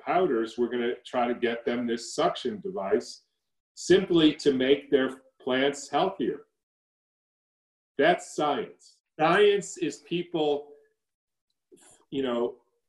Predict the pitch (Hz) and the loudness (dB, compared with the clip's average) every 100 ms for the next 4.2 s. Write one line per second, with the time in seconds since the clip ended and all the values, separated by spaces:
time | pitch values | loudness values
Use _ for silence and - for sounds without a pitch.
0 | _ _ - - 151 180 170 147 143 139 | _ _ -12 -6 0 0 0 0 0 0
1 | 143 147 117 95 120 - - _ _ _ | 0 2 2 0 -4 -8 -20 _ _ _
2 | _ - 127 131 131 127 - - 143 156 | _ -6 -2 0 0 -2 -4 2 4 4
3 | 156 151 127 - - 147 101 92 - - | 4 2 0 -4 -2 0 0 -2 -8 -20
4 | - - | -20 -20